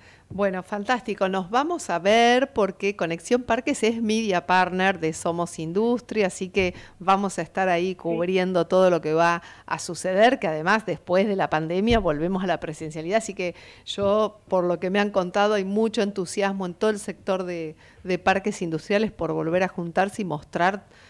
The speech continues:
Speaker 1: parques industriales de todo el país, eh, que, que, cuáles son las oportunidades de radicación. Así que va a ser muy interesante. Ojalá,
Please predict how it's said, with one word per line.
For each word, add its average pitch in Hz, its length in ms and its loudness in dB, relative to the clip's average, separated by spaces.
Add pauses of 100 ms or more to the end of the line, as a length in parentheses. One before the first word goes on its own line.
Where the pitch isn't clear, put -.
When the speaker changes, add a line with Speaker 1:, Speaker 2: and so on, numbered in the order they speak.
(160)
Speaker 1:
parques 185 320 -6
industriales 180 420 -2
de 170 80 -6
todo 180 240 4
el 175 140 0
país, 208 520 -2 (380)
eh, 160 380 -2
que, 165 460 -2
que, - 180 -14 (100)
cuáles 175 240 2
son 202 120 -2
las 185 120 0
oportunidades 160 480 -2
de 165 60 -6
radicación. 156 600 -4
Así 170 200 -10
que 180 100 0
va 165 60 2
a 170 40 -2
ser 175 180 -6
muy 175 100 -4
interesante. 202 640 -2
Ojalá, 175 580 -2